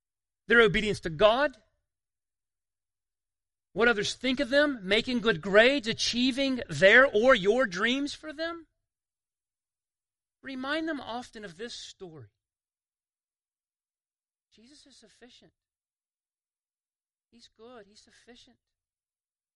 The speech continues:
And he's sufficient, not just in what is done, but who it's for.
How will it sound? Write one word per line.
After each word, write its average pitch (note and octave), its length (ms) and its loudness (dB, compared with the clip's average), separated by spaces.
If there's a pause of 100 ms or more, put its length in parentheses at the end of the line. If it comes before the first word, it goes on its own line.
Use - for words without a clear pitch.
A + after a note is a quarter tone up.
(720)
And A3 100 -12
he's A#3+ 100 -10
sufficient, A#3 640 -8 (800)
not A#3 260 -4
just A3+ 180 -12
in A3 100 -6
what G#3+ 120 0
is G3+ 100 0
done, A#3 300 6
but G3+ 120 2
who G#3 140 0
it's G#3 120 0
for. A#3+ 420 0